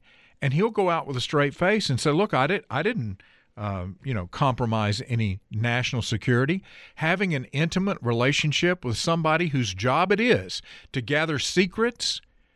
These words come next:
to undermine the government of the United States, and you're a United States congressman, that by definition makes you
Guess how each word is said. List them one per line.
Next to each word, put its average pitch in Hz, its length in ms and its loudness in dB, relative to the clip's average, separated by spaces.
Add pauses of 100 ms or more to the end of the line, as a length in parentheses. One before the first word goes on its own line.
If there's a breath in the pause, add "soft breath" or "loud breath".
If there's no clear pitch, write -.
(120)
to 151 160 0
undermine 170 540 2
the 143 100 0
government 156 440 2
of 127 60 2
the 131 60 2
United 151 300 2
States, 165 500 2
and 131 140 -2
you're 156 200 0
a 135 40 0
United 143 340 2
States 165 320 0
congressman, 180 680 0 (300 loud breath)
that 170 360 -2
by 175 180 -2
definition 185 800 2
makes 120 340 0
you 113 340 0